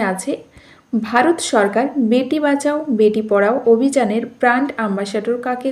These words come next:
করেছেন? তো পিঙ্কিকে করেছেন, মির্জাপুরের পিঙ্কিকে।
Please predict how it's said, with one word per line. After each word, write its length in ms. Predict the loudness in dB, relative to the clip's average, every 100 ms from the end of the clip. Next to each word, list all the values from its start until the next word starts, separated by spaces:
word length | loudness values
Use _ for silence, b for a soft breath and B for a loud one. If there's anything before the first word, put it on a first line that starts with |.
| 0
করেছেন? 380 | 0 0 -4 -16 _ b b b b b
তো 60 | -4 -4 -4
পিঙ্কিকে 520 | 2 4 4 2 0 2
করেছেন, 340 | 2 2 0 -8 -12 _ 2
মির্জাপুরের 800 | 6 6 4 0 0 -2 -2 -4 -8 -16 _ _
পিঙ্কিকে। 480 | 0 0 0 -2